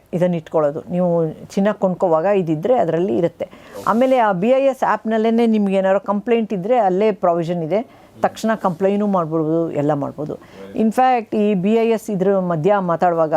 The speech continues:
ಈ ಮಸೆ ನಾನು ಮೊನ್ನೆ ಯಾವುದೋ ನೀರಿನ ಬಾಟ್ಲು, ಯಾವುದೋ ಹೊಸ ಕೇಳಿಲ್ದೇ ಇರೋ ಹೆಸರಿಂದು, ಆ, ನೀರಿನ ಬಾಟ್ಲ್ ನೋಡಿದೆ. ಆಮೇಲೆ ಕುಡಿಯೋದೋ ಬೇಡವೋ ಅಂತ ಅನುಮಾನ ಆಯ್ತು. ಅದ್ರ ಮೇಲೆ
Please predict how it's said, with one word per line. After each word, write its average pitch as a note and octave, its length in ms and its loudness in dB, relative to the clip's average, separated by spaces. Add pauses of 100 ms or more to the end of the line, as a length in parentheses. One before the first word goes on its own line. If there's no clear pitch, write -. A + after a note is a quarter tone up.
ಈ - 20 -2
ಮಸೆ D3+ 440 -4 (500)
ನಾನು F#3+ 580 2
ಮೊನ್ನೆ F#3+ 720 0
ಯಾವುದೋ F3+ 260 2
ನೀರಿನ A#3+ 400 0
ಬಾಟ್ಲು, F3 480 0 (560)
ಯಾವುದೋ G3+ 500 2
ಹೊಸ F3+ 220 -2 (120)
ಕೇಳಿಲ್ದೇ G#3 500 0
ಇರೋ F3 140 2
ಹೆಸರಿಂದು, F3+ 520 -2
ಆ, D#3 540 -6
ನೀರಿನ F3 340 0
ಬಾಟ್ಲ್ D3+ 300 -2
ನೋಡಿದೆ. C#3+ 380 -4 (640)
ಆಮೇಲೆ A3+ 540 2
ಕುಡಿಯೋದೋ A#3 500 0
ಬೇಡವೋ F#3+ 320 0
ಅಂತ F#3+ 200 -2
ಅನುಮಾನ F3 360 0
ಆಯ್ತು. D#3 300 -6
ಅದ್ರ D#3+ 200 -2
ಮೇಲೆ A3+ 260 2